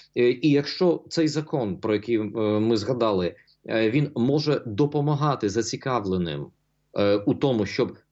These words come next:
проштовхувати, е, звичайно, ці цікаві теми, пікантні, е, теми, е, у суспільство і, як ми завжди говорили, змусити замовчати тих, які протистоять цьому, ми, звичайно, маємо виступити проти. Тобто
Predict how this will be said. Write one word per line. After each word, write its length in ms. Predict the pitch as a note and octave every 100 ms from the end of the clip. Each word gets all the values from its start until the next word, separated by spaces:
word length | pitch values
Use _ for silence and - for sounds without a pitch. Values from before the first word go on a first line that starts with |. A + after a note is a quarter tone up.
| _ -
проштовхувати, 1080 | D#3+ D3+ - D3+ A2+ - F#2 F2 D#2+ C2+ - _ _ _ _ -
е, 240 | F#2+ G2 F2+
звичайно, 520 | G#2 A2+ C3 A#2 A2
ці 260 | G2+ A2 G2+ - _ _
цікаві 500 | - D3 D3 B2 G#2
теми, 540 | G2 G#2 F2 D#2+ F#2 C#3 _ _
пікантні, 760 | C3 - D3 A#2+ F#2+ F#2+ F2 F2
е, 200 | G2+ F#2 F#2
теми, 360 | G#2 G2 F#2 - -
е, 160 | G#2+ A2
у 100 | -
суспільство 760 | - C3 - C3 G2+ - G2+ G2 - _ -
і, 280 | D3 G#2 - _
як 180 | G2 G2
ми 200 | G#2+ G2+ -
завжди 300 | G#2 G2+ G2+
говорили, 500 | G#2 A2 G#2+ F#2+ F#2+ _ -
змусити 840 | - B2+ D3 D3 B2 B2 B2 - -
замовчати 960 | G#2 C3 C3+ A#2+ - C#3 A2 F2+ D#2+ - _ _
тих, 240 | B2+ A#2
які 200 | G#2 -
протистоять 600 | G#2+ D3 E3+ - D4 D#4
цьому, 300 | - G2 D2+ - - -
ми, 140 | A#2+
звичайно, 420 | E3+ F#3 D#3 D#3+ C#3
маємо 260 | B2+ B2+
виступити 440 | G#2+ G2 G2+ G2+ -
проти. 360 | F#2+ - - -
Тобто 300 | D#3 A2+